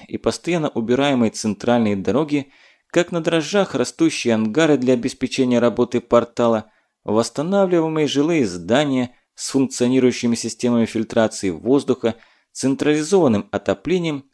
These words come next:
и всеми средствами для обеспечения личной гигиены.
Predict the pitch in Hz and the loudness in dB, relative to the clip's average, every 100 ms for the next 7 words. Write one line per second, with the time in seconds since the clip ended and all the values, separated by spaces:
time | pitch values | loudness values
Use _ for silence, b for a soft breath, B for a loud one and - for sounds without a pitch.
0 | _ 135 135 - 226 147 - 180 190 - | _ -8 -6 -4 -4 -4 -2 -2 -2 -4
1 | 160 147 123 - 104 - - 101 - 127 | -4 -2 0 -2 -4 -8 -12 -10 0 2
2 | 127 113 104 - 107 104 98 98 113 107 | 4 2 0 -2 -4 -4 -6 -4 -2 -2
3 | 92 80 | -2 -6